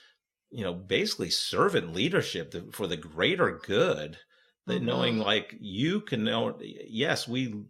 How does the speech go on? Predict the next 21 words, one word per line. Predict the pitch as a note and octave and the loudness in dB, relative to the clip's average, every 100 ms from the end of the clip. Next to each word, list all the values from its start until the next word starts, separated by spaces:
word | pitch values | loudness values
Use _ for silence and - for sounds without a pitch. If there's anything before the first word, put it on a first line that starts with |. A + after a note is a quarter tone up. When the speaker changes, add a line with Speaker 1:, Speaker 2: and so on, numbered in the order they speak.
| - | -8
Speaker 1:
love | A2 A2 B2+ | 0 2 2
S-, | - - - - _ _ - - | 0 -4 -6 -10 _ _ -20 -14
uh, | - F2 E2 | -8 -6 -6
Sue | D2+ - C#3+ C#3+ A#2+ | -6 -4 0 2 2
and | G2 | 0
your, | F2+ G2+ - F2 E2+ F#2 | -2 -4 -10 -14 -14 -8
the | G2 | -4
other | A2 A#2 A2 - _ | -2 -2 -6 -8 _
person, | A#2+ A2 - G#2 G2 F#2 - | -8 -6 -6 -8 -10 -14 -16
um, | G2 F#2 F2+ F2 - _ _ _ | -12 -10 -10 -12 -16 _ _ _
that, | F#2+ F#2 - | -10 -10 -10
you | - | -10
know, | E2 E2+ - - | -10 -10 -12 -16
um, | G2 D#2+ G2 - _ E2+ | -16 -14 -16 -20 _ -18
that, | D2 A2 _ _ _ - | -16 -16 _ _ _ -10
that | F2+ | -8
was | F2+ - | -6 -6
instrumental | G#2 G2+ F#2 C3+ E3+ F2+ | -6 -4 -2 0 0 -2
in | |
this, | F2 F2 | -4 -6
but | - - | -4 -6